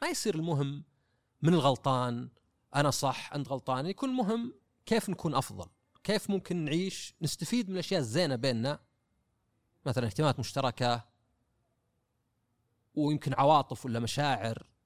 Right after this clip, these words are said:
قوية تجاه بعض، وفي نفس الوقت نتغلب على الأشياء بدون ما يكون من الغلطان وذا. لا يعني خلاص مثلًا حنا نتهاوش واجد إذا مثلًا رحنا نناظر فيلم، خلاص ما نناظر فيلم مع بعض مثلًا.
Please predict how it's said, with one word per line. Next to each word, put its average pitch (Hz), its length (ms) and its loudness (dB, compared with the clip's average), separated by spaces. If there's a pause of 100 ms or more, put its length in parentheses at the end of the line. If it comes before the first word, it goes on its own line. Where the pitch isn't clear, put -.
(160)
قوية 135 300 2
تجاه 117 300 -4
بعض، 120 440 -2 (260)
وفي - 160 2
نفس 247 180 2
الوقت 202 580 -4
نتغلب 190 600 -2
على 165 140 -2
الأشياء 147 560 -6 (220)
بدون 277 260 0
ما 226 100 0
يكون 175 280 0
من 151 40 -2
الغلطان 135 500 -2
وذا. 110 260 -4
لا 262 160 -4
يعني 175 200 -10
خلاص - 300 -4
مثلًا 147 380 -6
حنا 240 260 0
نتهاوش 202 480 2
واجد 202 420 -2 (1120)
إذا 180 180 2
مثلًا 180 760 0
رحنا 165 160 -2
نناظر 147 300 2
فيلم، 107 260 -4
خلاص 202 260 -2
ما 247 80 2
نناظر 220 140 0
فيلم 139 160 -4
مع 117 60 -2
بعض 113 300 -6
مثلًا. 95 220 -14